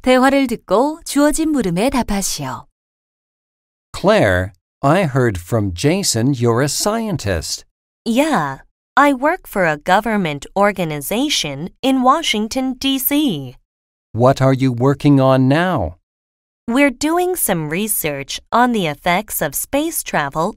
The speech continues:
Speaker 3: on the human body.
Speaker 2: That sounds interesting. So you're working with many astronauts?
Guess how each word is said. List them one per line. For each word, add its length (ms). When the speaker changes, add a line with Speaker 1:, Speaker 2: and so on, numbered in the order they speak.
Speaker 3:
on 180
the 80
human 520
body. 640
Speaker 2:
That 320
sounds 460
interesting. 760
So 420
you're 300
working 520
with 200
many 380
astronauts? 960